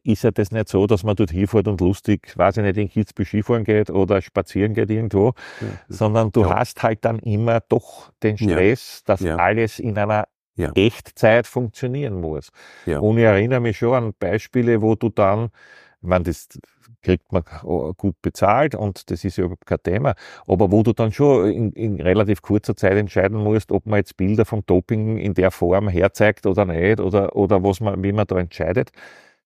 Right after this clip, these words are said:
Speaker 1: Es ist aber nicht eine Herzchirurgie und es geht auch nicht um Menschenleben. Also insofern muss man es wieder relativieren.
Speaker 2: Ja.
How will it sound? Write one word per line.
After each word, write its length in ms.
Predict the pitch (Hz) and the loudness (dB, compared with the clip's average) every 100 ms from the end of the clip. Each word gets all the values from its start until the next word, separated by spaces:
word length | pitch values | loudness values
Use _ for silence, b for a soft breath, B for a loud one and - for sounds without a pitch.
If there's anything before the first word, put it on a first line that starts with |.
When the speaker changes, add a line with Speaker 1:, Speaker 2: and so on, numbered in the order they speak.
| _ _ _ _ _ _ _ _ - | _ _ _ _ _ _ _ _ -2
Speaker 1:
Es 180 | 110 139 | 0 2
ist 140 | 117 | 2
aber 180 | 113 110 | 2 0
nicht 200 | 101 107 | -2 0
eine 80 | 101 | 0
Herzchirurgie 840 | 98 104 - 104 90 92 - 90 113 | 0 -2 -4 0 2 0 -2 -4 -2
und 100 | 104 | -2
es 120 | 101 | -2
geht 160 | - 90 | 0 0
auch 60 | |
nicht 160 | 95 95 | 2 0
um 100 | 107 | 0
Menschenleben. 640 | 87 - - 78 76 80 | -2 -4 -4 -4 -4 -2
Also 180 | 82 85 | -2 0
insofern 400 | 95 92 92 98 | 0 0 0 0
muss 140 | 95 95 | 2 0
man 80 | 98 | 0
es 80 | |
wieder 200 | 87 90 | 0 0
relativieren. 580 | 78 78 78 73 64 73 | 0 -2 -2 -6 -8 -4
Speaker 2:
Ja. 160 | 85 | -2